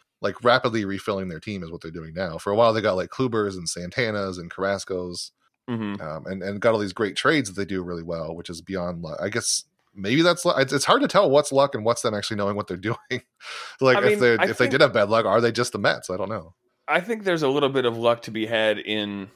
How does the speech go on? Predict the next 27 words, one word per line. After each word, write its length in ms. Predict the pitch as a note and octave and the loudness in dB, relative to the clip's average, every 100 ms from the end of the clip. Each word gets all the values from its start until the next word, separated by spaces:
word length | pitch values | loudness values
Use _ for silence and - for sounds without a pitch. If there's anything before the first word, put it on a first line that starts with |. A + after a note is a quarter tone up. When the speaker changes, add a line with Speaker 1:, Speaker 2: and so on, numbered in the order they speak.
| _ | _
Speaker 2:
who 240 | B2+ F#3+ E3+ | -2 0 2
they, 180 | D3 A2+ | 2 2
well, 160 | D3+ | 2
maybe 200 | D#3+ E3+ | 2 2
it's 100 | D#3 | 2
not 160 | D#3 G2+ | 0 2
luck, 240 | A#2 A#2+ | 2 2
it's 100 | A2+ | 0
identifying 720 | A2+ G#2 A2+ A#2 - A2+ G#2+ | 0 0 0 0 0 0 -2
weak 220 | G2+ A2+ - | -4 -6 -4
points 320 | A#2+ B2 B2 | -4 -4 -4
in 60 | |
other 140 | A2 G#2+ | -4 -4
teams. 460 | - A2 A#2+ C3 - _ _ _ | -4 -6 -6 -10 -16 _ _ _
Like, 160 | A#2+ A#2 | -4 -2
for 160 | B2 | 0
instance, 400 | B2 B2 A#2 G2+ | 0 0 -4 -6
the 500 | - G#2+ G#2 G2+ G2+ - | -4 0 0 -2 -6 -6
Reds, 580 | G2+ A2 A2 G#2+ G#2 - _ | 0 2 2 0 -8 -14 _
they're 320 | A2+ B2 A#2 A2 - | 0 4 4 2 -6
trying, 440 | - C#3 A#2 A2 | 2 4 6 4
their, 160 | C3 A#2+ | 2 2
their 140 | A#2+ | 2
general 320 | A2+ A#2+ A#2 G#2+ | 2 2 2 2
manager 460 | A2 A2 A2 A2 | 2 2 0 -2
trying 320 | G2+ A2+ A2 | 0 0 0
to 160 | G#2 F#2+ | -2 -4